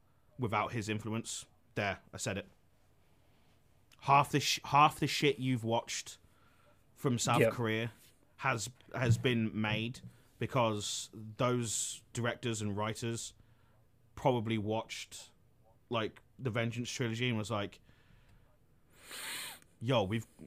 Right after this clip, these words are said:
Speaker 1: we, we, we can, we can make movies too, and we can make pretty good fucking movies." And then
Speaker 2: Yeah.
Speaker 1: boom, we got S-, we got Squid Game, and we got, like, all these other great South Korean movies. Um, The Yellow Sea is a, is another great.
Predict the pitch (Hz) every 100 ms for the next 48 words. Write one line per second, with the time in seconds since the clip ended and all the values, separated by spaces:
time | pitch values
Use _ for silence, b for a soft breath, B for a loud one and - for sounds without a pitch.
0 | - - 117 123 120 120 - - 113 123
1 | 135 120 104 123 160 139 117 107 101 -
2 | 131 90 - - _ _ _ _ 107 113
3 | 156 123 135 110 110 135 95 101 95 85
4 | 76 78 - - - - - - - _
5 | - - 110 104 98 - 113 104 95 95
6 | 95 - - 113 98 - - 104 104 101
7 | 101 98 98 95 95 95 95 92 92 -
8 | 107 107 95 101 98 95 95 117 117 -
9 | - - 113 - 110 101 107 101 101 101
10 | 101 101 101 - b b b b - 117
11 | 113 101 - 127 110 110 - - 107 113
12 | - 113 113 107 107 110 104